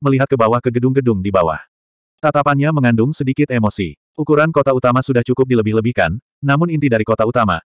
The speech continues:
Akademi Ilahi, bahkan lebih mengejutkan. Ini sebenarnya menempati setengah dari luas permukaan kota utama. Seluruh halaman luar seperti dunia kecil dengan ekosistemnya sendiri.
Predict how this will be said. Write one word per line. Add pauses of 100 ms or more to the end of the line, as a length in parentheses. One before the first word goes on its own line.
(120)
Akademi
Ilahi,
bahkan
lebih
mengejutkan. (560)
Ini
sebenarnya
menempati
setengah
dari
luas
permukaan
kota
utama. (520)
Seluruh
halaman
luar
seperti
dunia
kecil
dengan
ekosistemnya
sendiri.